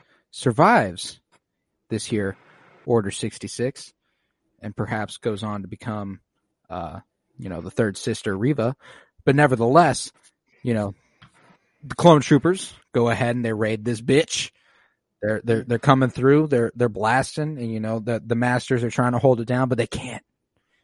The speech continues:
They can't. It is Order sixty-six after all, we are well aware of how this here goes. And that, that, I mean, getting to see the Jedi Temple at the, the angles we saw it and getting to,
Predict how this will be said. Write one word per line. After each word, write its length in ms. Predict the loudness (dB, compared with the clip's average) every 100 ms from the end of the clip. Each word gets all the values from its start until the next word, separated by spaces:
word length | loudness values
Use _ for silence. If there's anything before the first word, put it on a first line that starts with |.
| _ -12
They 80 | -10
can't. 340 | -8 -10 -10 -4
It 100 | -4
is 100 | 0
Order 240 | 2 2
sixty-six 720 | -2 -6 -8 -12 -4 -4 -4 -6
after 400 | -6 -4 -4 4
all, 280 | 6 6 0 _ _ _ _
we 100 | -4
are 80 | -2
well 240 | -2 -2 0
aware 480 | 2 2 0 -6 -12 _ _ -14
of 100 | -8
how 500 | -4 -4 -4 -8 -14 _
this 180 | -8 -6
here 240 | -6 -6
goes. 460 | -4 -4 -4 -4 -6
And 120 | -2
that, 200 | -2 -2 -10 _ _ _ _
that, 240 | 4 4 -2 _ _ _ _ _ _ _
I 80 | -2
mean, 160 | -2 8
getting 240 | 8 8
to 60 | -2
see 440 | 0 2 4 4 0
the 80 | -6
Jedi 360 | 0 2 4 2
Temple 400 | -2 0 2 2
at 140 | 0
the, 160 | -6 -6
the 180 | -8 -4
angles 400 | -2 0 -2 -2
we 120 | -6
saw 400 | -2 4 4 4
it 80 | 0
and 140 | -2
getting 280 | -2 0 -2
to, 300 | -2 -2 -4